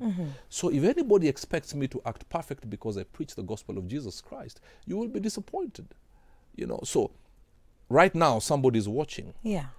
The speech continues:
Speaker 2: Somebody is addicted to alcohol, drugs, masturbation, uh, strip clubs. And they're wondering, "Will I ever get out?"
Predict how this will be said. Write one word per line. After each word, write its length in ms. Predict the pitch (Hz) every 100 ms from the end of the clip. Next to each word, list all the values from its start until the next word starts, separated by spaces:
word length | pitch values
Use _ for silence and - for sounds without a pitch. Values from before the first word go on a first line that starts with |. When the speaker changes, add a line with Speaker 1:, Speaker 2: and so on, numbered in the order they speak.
| - -
Speaker 2:
Somebody 400 | - 196 160 120
is 40 |
addicted 360 | 107 107 - 107
to 80 | -
alcohol, 480 | 107 90 104 101 - - -
drugs, 540 | 101 123 90 - - -
masturbation, 720 | 113 120 - 104 98 - - - - - - -
uh, 160 | - -
strip 400 | - - 190 -
clubs. 420 | - - - - - - _ - - - -
And 140 | 135
they're 100 | 131
wondering, 440 | 131 170 143 127 117
"Will 160 | 127
I 20 |
ever 220 | 131 131 113
get 180 | 127
out?" 360 | 151 113 -